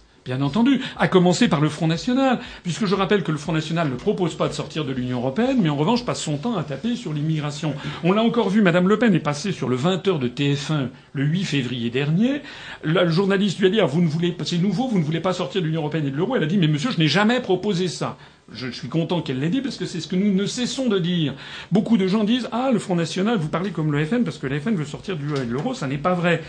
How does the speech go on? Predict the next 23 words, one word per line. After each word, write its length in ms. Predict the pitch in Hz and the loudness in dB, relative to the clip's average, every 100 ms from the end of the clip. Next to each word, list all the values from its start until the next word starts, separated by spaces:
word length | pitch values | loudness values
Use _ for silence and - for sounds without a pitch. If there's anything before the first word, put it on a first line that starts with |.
| - - 143 | -14 -16 -2
D'ailleurs, 380 | 170 180 180 | 0 2 2
lors 120 | 156 160 | 2 -2
de 100 | 139 | -4
cet 220 | 139 127 | -6 -6
entretien, 440 | 135 214 208 285 | -4 -4 -4 0
Madame 300 | 214 151 147 | 0 2 0
Le 100 | 170 | -2
Pen 220 | 180 180 | 0 -2
a 80 | 127 | -2
expliqué 520 | 123 - - 160 170 | -4 -8 -8 -6 -2
aux 80 | 139 | -2
journalistes 580 | 113 113 139 185 269 - | -2 -2 0 2 0 0
qu'elle 140 | 143 | -2
voulait 180 | 143 180 | 0 0
récupérer 520 | 170 151 170 202 240 | 0 -2 -4 -2 -2
quatre 280 | 240 202 180 | -2 0 0
souverainetés, 760 | 160 185 147 156 156 208 240 269 - - - | 0 -2 0 0 0 0 0 -2 -10 -18 -6
qui 80 | 190 | -4
étaient 160 | 185 175 | 0 0
la 100 | 165 | 0
souveraineté 460 | 214 175 185 180 | -2 -2 -2 -2
des 100 | 139 | -4
frontières, 680 | 120 165 160 - 208 247 | -4 -4 -4 -2 -2 0